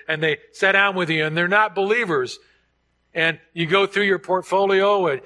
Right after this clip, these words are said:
and you, and you go through your, your monthly budget, and you get to that part of where you give to your church. And how many times maybe some of you,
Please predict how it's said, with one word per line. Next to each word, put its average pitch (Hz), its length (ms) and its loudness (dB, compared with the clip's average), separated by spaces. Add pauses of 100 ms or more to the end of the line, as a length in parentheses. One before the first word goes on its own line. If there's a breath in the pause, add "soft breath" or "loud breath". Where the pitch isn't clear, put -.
(160 loud breath)
and 160 160 -4
you, 156 200 -2 (100)
and 151 100 -6
you 160 80 -2
go 190 220 2
through 202 160 -2
your, 160 320 -2
your 143 160 -4
monthly 165 400 -4
budget, 190 420 0 (180 loud breath)
and 156 120 -6
you 175 80 0
get 196 180 0
to 196 80 -4
that 190 220 0
part 202 320 2 (160 loud breath)
of 170 100 -2
where 185 160 2
you 185 120 0
give 185 240 -2
to 190 60 -6
your 196 140 0
church. 220 540 0 (320 soft breath)
And 156 100 -2
how 214 80 2
many 226 180 -4
times 214 400 0
maybe 165 300 -2
some 202 240 -2
of 180 140 -2
you, 165 220 -2